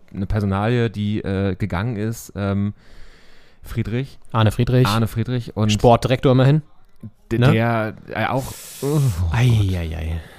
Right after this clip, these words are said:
Speaker 1: Ecke,
Speaker 2: Knappes
Speaker 1: Kopfball,
Speaker 2: Ding.
Speaker 1: kein Tor.
Speaker 2: Nochmal Ecke. Gladbach
Speaker 1: Nochmal Ecke.
Speaker 2: presst jetzt achtundzwanzig Minuten gespielt für euch
Speaker 1: Ja.
Speaker 2: zur Info. Ihr guckt das Spiel ja auch hier sozusagen mit uns mit.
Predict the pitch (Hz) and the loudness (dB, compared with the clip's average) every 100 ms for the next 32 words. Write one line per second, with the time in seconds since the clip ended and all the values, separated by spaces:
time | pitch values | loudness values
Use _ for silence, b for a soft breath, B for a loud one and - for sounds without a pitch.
0 | - 92 98 95 90 - 90 87 87 92 | -14 -10 -6 -6 -6 -4 -4 -2 -4 -8
1 | b b b - - - - 87 82 80 | b b b -20 -18 -12 -6 -6 -4 -6
2 | 78 - - - - 101 85 78 - - | -6 -10 -20 -20 -6 0 0 0 -4 -14
3 | - - - - - 101 92 101 95 80 | -20 -20 -20 -20 -8 -4 0 0 -2 -8
4 | - - - 101 - 98 - - - - | -12 -4 0 0 0 -2 -4 -10 -10 -4
5 | 101 98 98 98 - 110 - 101 90 110 | -2 -2 -4 -6 -2 -2 0 -2 0 2
6 | 113 - 117 117 117 B B B - 104 | 2 4 6 6 4 B B B -2 0
7 | 104 - 107 - 107 104 - 104 120 - | 0 -2 -4 0 2 2 4 4 2 0
8 | 120 110 - 107 123 127 113 113 117 | -2 0 0 4 4 2 0 0 0